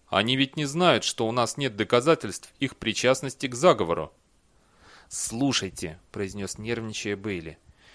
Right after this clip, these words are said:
«через полчаса сюда из Вашингтона прибудет доктор Джерригел. Вы можете подождать, пока я с ним не переговорю? Можете?» «Я подожду», сказал Эр Дэниел. Энтони Джерригел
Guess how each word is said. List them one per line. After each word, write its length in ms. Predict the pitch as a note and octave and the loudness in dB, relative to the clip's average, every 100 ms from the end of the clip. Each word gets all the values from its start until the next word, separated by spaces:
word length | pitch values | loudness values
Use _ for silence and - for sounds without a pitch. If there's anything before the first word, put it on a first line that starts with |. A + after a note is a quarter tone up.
| _ | _
«через 300 | - G#2+ A2 | -4 -2 -2
полчаса 680 | - B2+ C3+ - A#2+ B2+ C3+ | 0 2 2 0 -2 0 0
сюда 320 | - A#2 B2+ | 0 2 2
из 80 | A#2+ | 2
Вашингтона 580 | A#2+ - A#2 - E3+ C3 | 0 -2 -4 -4 -2 -2
прибудет 480 | G#2 A2 C#3+ C#3+ A#2 | -4 -4 -2 -2 0
доктор 340 | C3+ C3+ B2 | 0 0 -2
Джерригел. 640 | A2+ B2+ B2+ F#2+ F2 D2+ - _ _ - - - | 0 2 2 0 -6 -8 -12 _ _ -20 -20 -4
Вы 120 | G#2 | 2
можете 380 | E3+ A3 F3 D#3 | 4 4 2 -2
подождать, 680 | C#3 B2+ C3 B2 A2 - - | 0 2 2 4 2 2 2
пока 240 | G#2+ C#3+ | 4 6
я 140 | C#3 | 6
с 120 | B2 C#3+ | 4 0
ним 140 | C#3 | -4
не 100 | B2 | -2
переговорю? 680 | B2+ A#2+ B2 C3+ B2+ E2+ - _ | -2 0 2 2 2 -2 -6 _
Можете?» 580 | - F#3+ B3+ F#3 G2+ E2 - _ _ _ _ _ _ _ _ _ - | 0 4 4 4 -2 -6 -10 _ _ _ _ _ _ _ _ _ -4
«Я 260 | B2+ F3 | 4 6
подожду», 640 | F3 D#3 D3 A#2+ F#2+ D#2 - - - | 6 6 4 4 -2 -4 -8 -20 -20
сказал 440 | - F2 F2 E2+ | -12 -8 -6 -6
Эр 120 | F2+ | -8
Дэниел. 440 | F2 F2 D#2 D2+ E2 _ _ _ _ _ _ _ _ _ _ _ _ _ _ - | -8 -12 -12 -14 -18 _ _ _ _ _ _ _ _ _ _ _ _ _ _ 0
Энтони 400 | G#3 G3+ F#3 D#3+ | 2 2 0 0
Джерригел 600 | A#2+ B2 A#2+ G#2+ G#2+ | 2 2 2 -2 -4